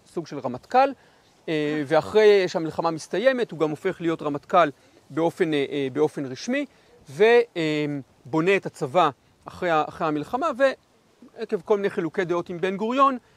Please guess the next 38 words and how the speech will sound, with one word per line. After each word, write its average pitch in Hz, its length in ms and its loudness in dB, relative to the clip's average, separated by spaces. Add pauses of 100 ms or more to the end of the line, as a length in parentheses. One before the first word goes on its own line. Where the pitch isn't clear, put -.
(220)
אה, 170 220 0 (340)
הוא 170 200 0
עוזב, 160 300 -2
משתחרר, 170 460 0
עוזב 185 240 -2
את 175 60 -8
הצבא 190 300 -2
וחוזר 208 380 0
חזרה 180 420 2 (800)
לארכיאולוגיה. 208 600 4 (1700)
לפני 240 160 2
המלחמה 214 420 4
הוא 196 140 6
עוד 175 80 0
הספיק 175 260 -12
לעשות, 190 360 2
אה, 180 100 4
תואר 190 280 4
שני, 254 320 -2
עכשיו 214 220 0
הוא 180 60 -2
הולך 190 200 0
לעשות 165 280 -4
דוקטורט, 175 480 -2
הוא 180 80 -6
נוסע 180 260 -2
לאוניברסיטת, 156 720 -6
אה, 135 80 -2
לונדון, 208 380 0
יושב 160 260 -4
שם 165 260 -4
ועושה, 143 360 -8
אה, 139 440 -4
עושה - 220 -10
דוקטורט. 147 500 -2
על 160 60 -2
הדוקטורט 151 480 -2
הזה 151 240 -4